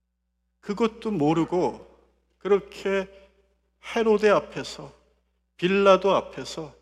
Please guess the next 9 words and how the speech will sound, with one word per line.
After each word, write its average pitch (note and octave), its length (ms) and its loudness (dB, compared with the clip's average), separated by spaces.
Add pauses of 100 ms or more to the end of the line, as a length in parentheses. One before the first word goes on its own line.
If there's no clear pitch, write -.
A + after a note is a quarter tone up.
(580)
율법학자, G3+ 920 2
바리사의, F#3+ 580 0
수석사제, G3 680 -6
원로들이 F#3+ 880 2 (960)
그렇게 G#3+ 440 -6
아양을 G3+ 720 0
떨고 E3+ 360 -6
재롱을 F3+ 480 0
피웠습니다. E3 680 -8